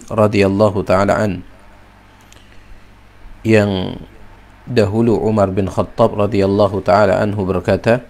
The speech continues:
"Haqqun ala kulli muslimin an yuqabbila ra'sa Abdullahi, ra'sa Abdillahi ibni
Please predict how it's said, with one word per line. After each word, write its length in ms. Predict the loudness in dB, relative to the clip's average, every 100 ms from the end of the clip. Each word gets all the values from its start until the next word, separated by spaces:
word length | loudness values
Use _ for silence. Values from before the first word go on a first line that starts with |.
| -20 -20 -20 -20 -20 -20 -20 -20 -20 -18 -18 -18 -16 -14 2
"Haqqun 480 | 2 2 0 2 4
ala 400 | 4 6 4 2
kulli 400 | 0 0 2 2
muslimin 720 | 0 -2 0 2 4 2 -2 -10 -18 -18 -20 -20 -20 -20 -18 -18 -20 -20 -20 -20 -20 -20 -8 0
an 160 | 4
yuqabbila 960 | 4 2 4 2 4 2 6 6 6 2 -8 -20 -18
ra'sa 560 | -2 4 4 4 2 4
Abdullahi, 1040 | 2 0 2 4 6 6 4 -4 -4 -6 -8 2
ra'sa 480 | 2 4 4 4 4
Abdillahi 880 | 2 2 4 6 4 2 0 0 -6 -16 -20 -20 -20 -20 -20 -20 -20 -20 -20 -6
ibni 340 | 4 6 6